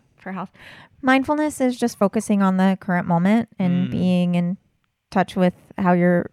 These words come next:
Speaker 1: feeling right now.
Speaker 2: I like it. I feel better already.
Speaker 1: Yeah. So I, uh, do you have anything to add about mindfulness? I don't know. Did I say it in a way that was
Speaker 2: You did. I
Speaker 1: good?
Speaker 2: think maybe next episode I'll just talk about mindfulness.
Speaker 1: That's great.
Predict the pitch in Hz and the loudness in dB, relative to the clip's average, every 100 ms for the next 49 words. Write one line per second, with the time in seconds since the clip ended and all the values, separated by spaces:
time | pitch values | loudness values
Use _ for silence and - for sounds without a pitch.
0 | _ 202 180 180 202 214 202 180 170 - | _ 0 2 2 -2 -4 -2 0 -2 -4
1 | - - 220 - - _ - - 110 104 | -6 -6 -10 -14 -20 _ -16 -4 -4 -2
2 | 104 - _ - 120 113 104 101 104 107 | -6 -8 _ -8 -2 0 2 0 -2 -2
3 | 113 - 302 381 196 - - 277 277 285 | -6 -4 2 2 0 -4 2 6 6 4
4 | 277 - 247 311 339 - - 220 95 - | 0 -2 0 0 0 0 -2 -2 -2 -4
5 | - 269 220 269 269 277 247 214 208 226 | 0 0 2 2 2 0 0 0 2 2
6 | 208 190 233 269 302 - 214 202 165 180 | 0 -2 -2 -6 -6 -4 -2 -2 -2 -2
7 | 185 190 180 - 208 208 214 214 208 214 | -2 -4 -6 -4 -2 0 0 0 -4 -4
8 | - 294 359 226 208 262 - _ 190 180 | -2 2 4 4 2 2 -2 _ 0 2
9 | 202 175 _ - 156 160 - 151 - 139 | 4 0 _ -8 -2 -2 0 -2 2 2
10 | 135 127 131 - 151 160 120 78 92 - | 4 2 2 -2 0 0 0 -2 -2 -8
11 | - - 123 320 - - 415 - | -10 -10 0 0 0 -2 0 -2